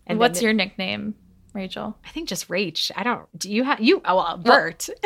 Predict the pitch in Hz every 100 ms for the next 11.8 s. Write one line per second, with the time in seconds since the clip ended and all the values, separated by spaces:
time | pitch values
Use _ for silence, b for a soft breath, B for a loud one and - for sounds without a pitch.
0 | 440 - - - 202 233 254 302 294 285
1 | 214 196 196 190 - 220 214 214 202 214
2 | 196 214 214 208 190 196 185 156 190 190
3 | 180 101 - - 196 180 156 196 - -
4 | 240 226 202 180 156 156 196 185 180 180
5 | 180 - - 220 220 214 220 277 392 392
6 | 240 269 262 240 226 - 196 190 185 196
7 | - _ _ _ - 196 190 190 185 185
8 | 190 190 _ _ _ 214 190 - - 269
9 | 202 214 202 190 170 151 _ _ 196 190
10 | 226 240 202 156 - 190 214 262 226 208
11 | 208 196 190 190 180 71 240